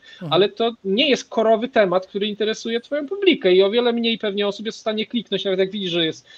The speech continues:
Speaker 2: Krzysiu, który właśnie otwiera dzioba na miniaturce, ale, ale mówi
Speaker 1: Akurat
Speaker 2: o zegarkach
Speaker 1: tam
Speaker 2: dla,
Speaker 1: nie.
Speaker 2: dla kobiet, nie?
Speaker 1: <laughs>
Speaker 2: A ja na przykład, a, a ja na przykład jestem widzem, który nie ma kobiety i mnie to nie interesuje, nie klikam, nie? Już nie złapiesz
Speaker 1: Mhm.
Speaker 2: takiego gościa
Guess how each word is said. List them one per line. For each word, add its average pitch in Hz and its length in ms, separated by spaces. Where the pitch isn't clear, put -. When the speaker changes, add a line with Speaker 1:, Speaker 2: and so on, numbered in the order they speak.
Speaker 2:
Krzysiu, 208 380
który 180 360
właśnie 170 240
otwiera 170 380
dzioba 160 320
na 151 180
miniaturce, 160 680
ale, 214 380
ale 233 180
mówi 240 120
Speaker 1:
Akurat 226 180
Speaker 2:
o 208 100
zegarkach 214 180
Speaker 1:
tam 196 80
Speaker 2:
dla, 202 100
Speaker 1:
nie. 175 140
Speaker 2:
dla 185 140
kobiet, 147 460
nie? 233 160
Speaker 1:
<laughs> 170 100
Speaker 2:
A 214 80
ja 247 80
na 311 80
przykład, - 220
a, 202 200
a 208 80
ja 233 100
na 269 80
przykład 262 200
jestem 262 240
widzem, 240 220
który 349 220
nie 208 120
ma 185 100
kobiety 185 540
i 277 80
mnie 294 100
to 370 80
nie 381 140
interesuje, 262 460
nie 339 120
klikam, 151 380
nie? 226 180
Już 277 160
nie 359 100
złapiesz 339 280
Speaker 1:
Mhm. 175 120
Speaker 2:
takiego 147 260
gościa 143 420